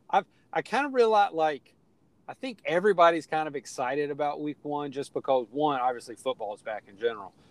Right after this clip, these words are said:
but two, from a fantasy perspective, it, it's, like, the most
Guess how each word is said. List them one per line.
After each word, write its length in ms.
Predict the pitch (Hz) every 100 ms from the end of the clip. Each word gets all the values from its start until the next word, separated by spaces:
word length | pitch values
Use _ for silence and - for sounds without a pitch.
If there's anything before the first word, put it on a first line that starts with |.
| _
but 180 | - 120
two, 400 | - 175 185 165
from 200 | - 131
a 60 | 113
fantasy 540 | - 156 185 175 -
perspective, 800 | 120 120 - 127 120 120 117 107 _ _ _ _ _ -
it, 380 | - - 160 160
it's, 240 | 175 165
like, 220 | 226 226 190
the 80 |
most 460 | 170 170 175 160 -